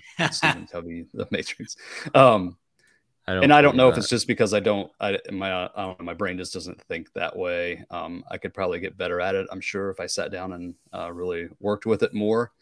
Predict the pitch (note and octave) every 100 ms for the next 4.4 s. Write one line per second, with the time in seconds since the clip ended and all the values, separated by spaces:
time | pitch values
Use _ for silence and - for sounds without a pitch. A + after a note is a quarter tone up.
0 | - - - G2+ G2+ G2 G2+ - - A#2+
1 | C3+ C3 A2 G2 - G2 - - - -
2 | A#2 A#2 G#2 - - - F2 F#2 F#2 -
3 | F2+ F#2 F#2 - G2 F2+ F#2 F#2 E2+ E2+
4 | F2 F2+ F2